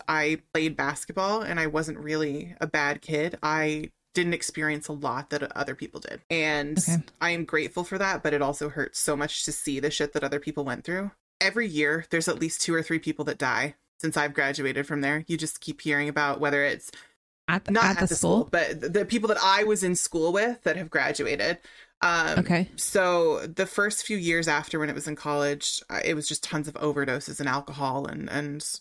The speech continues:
Speaker 1: all of that and car wrecks. It just, it continues every year. You just hear of more people dying. And then
Speaker 2: Okay.
Speaker 1: as soon as someone passes away, everyone kind of goes back to the group and is like, "Did you guys hear?" And that's kind of how you hear about things, is through this group.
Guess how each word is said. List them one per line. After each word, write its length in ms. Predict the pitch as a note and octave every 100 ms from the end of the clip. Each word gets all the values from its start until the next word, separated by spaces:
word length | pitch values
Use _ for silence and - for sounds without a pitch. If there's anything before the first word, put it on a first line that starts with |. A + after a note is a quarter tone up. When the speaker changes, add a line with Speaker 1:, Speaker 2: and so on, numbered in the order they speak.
| -
Speaker 1:
all 220 | C#3 B2+
of 80 | C#3+
that 320 | C#3+ C#3+ C#3+
and 160 | D3+ C#3+
car 300 | - D#3 D#3
wrecks. 480 | D3 D3 - - - _ _ -
It 140 | G3
just, 200 | - F3+ C#3
it 200 | F3+ -
continues 440 | G#3 - D#3 D3
every 220 | A#2+ -
year. 280 | - - D#3+ _ _ _ -
You 120 | D#3+
just 180 | D3+ D3+
hear 220 | - D3
of 100 | C#3+
more 160 | D3+ C#3+
people 220 | D3 D3
dying. 280 | D3 C#3 C#3
And 120 | D3
then 140 | D3 D3
Speaker 2:
Okay. 240 | G3+ E3 -
Speaker 1:
as 120 | E3+
soon 140 | G#3+
as 100 | G#3+
someone 220 | G#3+ F#3+ F3
passes 400 | E3 D#3+ E3+ D#3+
away, 200 | D#3 D#3
everyone 280 | D#3+ E3
kind 160 | D#3+ E3
of 80 | D3+
goes 180 | D#3+ D3+
back 220 | D3 -
to 80 | D#3
the 40 |
group 280 | D#3 D#3 D#3
and 100 | D3+
is 80 | D3
like, 180 | D3
"Did 160 | - C#3+
you 80 | D3
guys 280 | D3+ D3 -
hear?" 400 | D3+ C#3+ D3 -
And 140 | E3
that's 140 | C#3 -
kind 180 | D3+
of 60 | C3
how 60 | C3+
you 180 | C3+ C3+
hear 220 | A3 A#3
about 260 | D#3+ B2
things, 200 | A#2+ C3+
is 100 | -
through 180 | - C#3+
this 160 | - -
group. 280 | - -